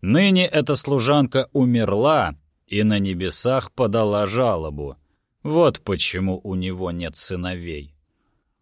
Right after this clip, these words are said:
Хун все это передал Се, и тот признался:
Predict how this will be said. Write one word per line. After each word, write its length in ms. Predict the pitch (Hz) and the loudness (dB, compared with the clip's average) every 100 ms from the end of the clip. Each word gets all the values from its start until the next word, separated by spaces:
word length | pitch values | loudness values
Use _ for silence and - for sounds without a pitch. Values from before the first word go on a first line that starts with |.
| _ _ _ _ - | _ _ _ _ -8
Хун 280 | - 190 185 | 0 2 2
все 260 | - 127 | 0 0
это 380 | 127 147 147 131 | 2 0 0 -4
передал 580 | 120 104 104 104 104 98 | -4 -2 -2 -2 -2 -4
Се, 500 | - - 107 87 71 _ - | -4 -4 -2 -4 -6 _ -10
и 100 | 107 | -8
тот 300 | - 123 - | -4 -4 -4
признался: 800 | 110 95 95 92 78 - 82 | -6 -4 -2 -4 -4 -8 -12